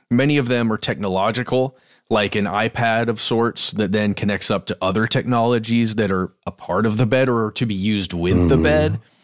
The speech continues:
Speaker 1: Um,
Speaker 2: Mm-hmm.
Speaker 1: and you can kinda upgrade to your heart's content until you're spending twenty, literally twenty thousand dollars U S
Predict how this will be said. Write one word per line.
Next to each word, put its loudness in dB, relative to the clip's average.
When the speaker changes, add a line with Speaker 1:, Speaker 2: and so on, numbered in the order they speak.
Speaker 1:
Um, 2
Speaker 2:
Mm-hmm. -2
Speaker 1:
and 2
you 0
can -2
kinda -2
upgrade 0
to -4
your 2
heart's 0
content 0
until -2
you're 2
spending 0
twenty, 0
literally 2
twenty 0
thousand 0
dollars 0
U 2
S -4